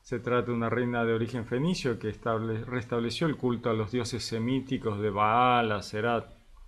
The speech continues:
y él durante su mandato, mandato conjunto con Ahab, y finalmente fue arrojada de los muros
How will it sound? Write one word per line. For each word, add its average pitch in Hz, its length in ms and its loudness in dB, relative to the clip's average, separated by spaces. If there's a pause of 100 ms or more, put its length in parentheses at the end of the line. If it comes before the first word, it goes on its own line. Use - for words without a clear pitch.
(320)
y 117 160 0
él 120 240 4
durante 110 380 -2
su 113 140 -6
mandato, 131 640 0 (760)
mandato 123 460 2
conjunto 117 500 0
con 110 180 0
Ahab, 139 460 2
y 131 120 -4
finalmente 170 680 2
fue 175 160 4
arrojada 165 460 4
de 117 120 2
los 107 160 0
muros 135 560 2